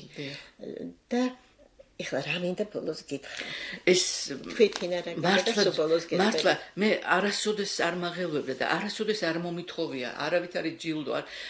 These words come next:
Speaker 1: ჩემთვის, ჩემი მაყურებლის და მსმენელის, აი, გაღიმებული სახე, ისცრემლიანი თვალები, ის სიყვარული, რითაც მე ხვდებოდნენ. აი, ეს ახალგაზრდობა რომ მოდიოდა და მეუბნებოდა, „ქალბატონო თინა, თქვენი საღამოს შემდეგ ჩვენ ეკლესიაში წავედით“,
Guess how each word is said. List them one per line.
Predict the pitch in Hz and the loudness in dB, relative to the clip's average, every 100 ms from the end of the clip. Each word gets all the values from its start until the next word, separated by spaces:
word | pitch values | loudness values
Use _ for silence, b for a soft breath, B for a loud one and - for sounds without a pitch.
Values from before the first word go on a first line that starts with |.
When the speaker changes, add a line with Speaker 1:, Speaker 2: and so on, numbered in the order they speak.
| B | B
Speaker 1:
ჩემთვის, | - - 247 214 156 - | -2 2 2 2 -4 -4
ჩემი | - 208 185 160 B B B 151 | -2 -2 -2 -4 B B B -6
მაყურებლის | 156 185 185 196 165 170 151 | -4 -4 -2 -2 -2 -2 -2
და | 135 | -2
მსმენელის, | 135 - 170 175 156 131 | -6 -6 -4 -4 -4 -4
აი, | 147 147 - B B | -4 -4 -8 B B
გაღიმებული | - 170 175 196 185 165 160 | -4 -2 0 -2 -2 -2 -4
სახე, | 160 - 165 156 - 135 135 B | -4 -6 -6 -8 -4 -4 -4 B
ისცრემლიანი | - 180 - - 180 165 175 170 | -4 -4 -2 -2 -2 -2 -2 -2
თვალები, | 165 - 175 165 143 143 | -6 -4 -2 0 0 0
ის | 202 - | 2 2
სიყვარული, | - 196 180 175 135 127 | 0 2 2 2 0 -2
რითაც | 151 - 151 - B B B - | -4 -2 -4 -8 B B B -4
მე | 160 165 139 - - - - - 127 | 0 2 2 -2 -8 -12 -10 -8 -8
ხვდებოდნენ. | - 143 196 165 156 135 127 127 B B B | -8 4 4 6 4 4 0 -2 B B B
აი, | 220 | 8
ეს | 240 | 8
ახალგაზრდობა | 233 233 240 233 214 190 185 | 6 8 10 10 8 6 6
რომ | 160 151 | 6 4
მოდიოდა | 165 185 160 143 | 0 0 0 2
და | 139 | 2
მეუბნებოდა, | 170 180 180 151 131 | 2 0 0 0 0
„ქალბატონო | 202 190 185 180 175 | 0 -2 -2 -2 -2
თინა, | - 147 - | -2 -4 -2
თქვენი | 185 180 | -4 -2
საღამოს | - 160 160 151 | -2 -2 -2 -2
შემდეგ | 156 131 | -2 -2
ჩვენ | 127 170 | -2 -2
ეკლესიაში | 156 - 160 160 160 - | -2 -4 -6 -2 -4 -4
წავედით“, | - 170 151 151 - | 0 4 6 4 2